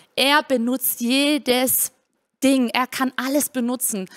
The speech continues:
damit sein Plan umgesetzt wird. Und das lesen wir in Jesaja vierzehn, Vers siebenundzwanzig. Wenn der Herr, der Herrscher, Herrscher der Welt,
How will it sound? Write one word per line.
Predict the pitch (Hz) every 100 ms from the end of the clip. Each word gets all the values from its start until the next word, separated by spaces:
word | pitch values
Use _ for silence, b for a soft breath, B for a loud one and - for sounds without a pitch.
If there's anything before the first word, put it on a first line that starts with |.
| B B
damit | 220 226 277 - -
sein | 190 240 247
Plan | - 226 220
umgesetzt | 220 220 196 196 - 196
wird. | - - b b b b
Und | 214
das | 233 254
lesen | 269 294 277
wir | 262
in | 240
Jesaja | 233 226 233 247 240
vierzehn, | - 285 277 - 226
Vers | - 214 208
siebenundzwanzig. | 254 240 220 - 220 220 - 185 - - B B B B B B -
Wenn | 240
der | 277
Herr, | 254 - 320 359
der | 339
Herrscher, | 294 277 311 - 294 285 269 240 _ -
Herrscher | 240 294 302 269
der | 240 220
Welt, | 240 208 -